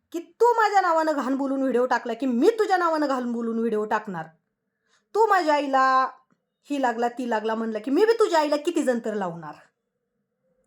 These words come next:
कारण मी तुला पहिलंच सांगितलं होतं, तू माझ्या नावानं व्हिडिओ टाकलास की मी तुझ्या नावानं व्हिडिओ टाकणार आहे.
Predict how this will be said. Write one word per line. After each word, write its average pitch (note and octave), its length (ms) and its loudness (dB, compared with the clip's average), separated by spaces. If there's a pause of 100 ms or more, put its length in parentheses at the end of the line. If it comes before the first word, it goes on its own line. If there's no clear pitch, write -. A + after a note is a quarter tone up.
(420)
कारण B3 200 4
मी C#4 280 8
तुला D#4+ 120 6
पहिलंच D4+ 360 4
सांगितलं A3 380 -2
होतं, G#3 240 -6 (460)
तू E4 160 0
माझ्या C4 320 0
नावानं A#3 340 -2
व्हिडिओ A#3+ 280 -2
टाकलास A3+ 600 -4
की - 100 -8
मी D4 140 4 (140)
तुझ्या B3+ 200 2
नावानं D4+ 320 2
व्हिडिओ C4 220 4
टाकणार A#3 420 0
आहे. E3+ 120 -8